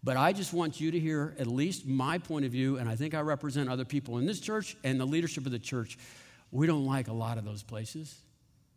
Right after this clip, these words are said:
and we don't like a lot of the pain it causes. We did not write this book,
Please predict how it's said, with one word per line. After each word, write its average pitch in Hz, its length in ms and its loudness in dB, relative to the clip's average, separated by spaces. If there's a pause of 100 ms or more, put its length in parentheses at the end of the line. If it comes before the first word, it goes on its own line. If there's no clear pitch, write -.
(420)
and 113 140 -4
we 131 80 -2
don't 143 160 2
like 131 180 2
a 123 60 0
lot 123 200 0
of 117 60 0
the 110 80 -2
pain 113 300 -2
it 107 80 -8
causes. - 560 -12 (720)
We 131 100 0
did 127 160 -4
not 127 420 0
write 123 300 0
this 180 180 -2
book, - 460 -6